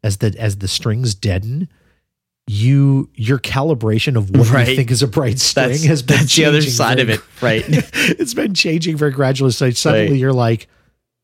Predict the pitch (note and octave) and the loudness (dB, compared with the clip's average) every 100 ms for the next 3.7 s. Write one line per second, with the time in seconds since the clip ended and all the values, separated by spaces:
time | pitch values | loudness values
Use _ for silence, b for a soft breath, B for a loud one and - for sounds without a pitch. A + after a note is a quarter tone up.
0 | _ _ _ _ - A3+ E3 A2+ A2 - | _ _ _ _ -2 0 2 0 -2 -2
1 | G#3 C4 D#4+ D3+ B2+ - B _ C3+ B2 | -2 -2 -2 -2 -2 -4 B _ -2 0
2 | A2+ C#3+ C#3 A#2 G#2 C3+ C3+ B2 G#2+ G2 | -2 -2 -2 -4 -2 -4 -4 -4 -4 -2
3 | C3 D4+ E4+ C#4+ - C3 | -2 -2 -2 -4 -4 -4